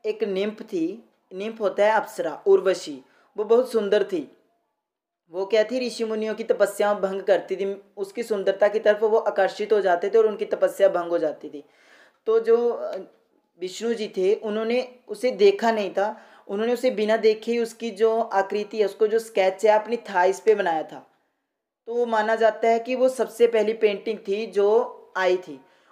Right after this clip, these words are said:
उसके बाद अगर भगवत पुराण की माने तो एक चित्रलेखा थी और उसकी फ्रेंड थी उषा। जो उषा थी वो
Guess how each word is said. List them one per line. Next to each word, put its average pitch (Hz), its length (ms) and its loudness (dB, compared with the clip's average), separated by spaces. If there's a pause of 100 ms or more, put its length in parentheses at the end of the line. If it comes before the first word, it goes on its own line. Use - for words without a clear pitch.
(120)
उसके 226 280 -2
बाद 233 180 0
अगर 233 180 2
भगवत 202 520 -4
पुराण 202 380 2
की 226 120 -6
माने 196 440 -4 (500)
तो 226 220 -2
एक 233 180 0
चित्रलेखा 214 760 0
थी 220 380 -10 (420)
और 220 120 -6
उसकी 226 240 -8
फ्रेंड 202 300 0
थी 226 280 -12
उषा। 170 400 -6 (400)
जो 233 140 -8
उषा 240 440 -4
थी 247 320 -4
वो 240 540 0